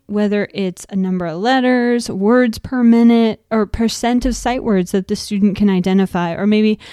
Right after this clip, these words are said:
number of addition problems they can answer in a minute, write down that first number and keep it safe so that you can compare to it later on.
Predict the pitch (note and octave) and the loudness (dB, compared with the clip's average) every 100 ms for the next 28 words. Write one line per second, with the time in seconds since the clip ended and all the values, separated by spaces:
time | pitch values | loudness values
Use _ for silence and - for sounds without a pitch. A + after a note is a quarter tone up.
0 | - A3+ A#3+ B3+ B3 G#3+ F3+ G#3+ A#3 A#3+ | -8 0 2 4 2 2 0 -4 0 0
1 | A3+ G#3 F3+ F#3 F#3 F3+ F#3 G3+ G3 G3 | 0 -2 -6 -2 -2 -4 -2 0 0 -2
2 | G3+ F#3+ F#3 F#3 E3+ - - _ _ - | -2 0 2 2 0 -6 -14 _ _ -20
3 | - _ _ - F#3+ G#3 C#4 B3 C4 B3 | -20 _ _ -10 -2 0 0 -2 -2 2
4 | A#3+ A3 - G3 G#3 - F#3+ G3 G#3+ - | 2 0 -6 -8 -6 -4 0 0 0 -2
5 | G3+ G3+ - G#3 G#3+ - - F3+ D#3+ - | -4 -4 -6 -6 -6 -10 -6 -4 -4 -8
6 | - B3 - A3 G3 G#3 A3+ A#3+ A3+ G3+ | -18 -16 -6 -4 -4 -4 -4 0 0 0
7 | G3+ - B3+ D4 C#4 - G3+ F#3+ G3+ - | -2 -2 -4 -4 -4 -2 0 -2 -6 -18
8 | _ _ G3+ F#3+ F#3 F3+ E3+ D#3 - - | _ _ -8 -4 -4 -6 -6 -8 -12 -16